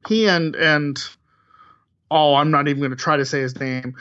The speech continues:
Uh, Black Panther were on opposing sides in the, in Civil War,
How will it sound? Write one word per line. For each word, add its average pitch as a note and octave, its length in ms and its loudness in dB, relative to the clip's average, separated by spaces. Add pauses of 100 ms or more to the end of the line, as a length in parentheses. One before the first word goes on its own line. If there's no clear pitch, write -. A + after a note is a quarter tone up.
(220)
Uh, D#3 140 4
Black E3+ 320 0
Panther F#3+ 500 0
were D#3 260 0
on D#3 160 0
opposing E3+ 640 -2
sides C#3+ 920 -2 (500)
in D#3 200 -2
the, C#3 200 -6
in D#3 200 -2
Civil D3+ 400 -2
War, E3 480 0